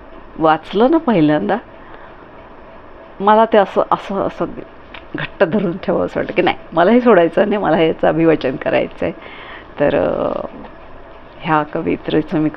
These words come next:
खरोखर मनापासून कौतुक करते की असेही आहेत.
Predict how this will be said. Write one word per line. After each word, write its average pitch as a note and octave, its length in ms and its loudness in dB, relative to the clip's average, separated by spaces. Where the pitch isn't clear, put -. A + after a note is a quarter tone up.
खरोखर F#3 560 -2
मनापासून D3+ 760 0
कौतुक D#3 540 -2
करते D#3 360 -2
की C4 60 -2
असेही A#3 640 2
आहेत. G3+ 380 -2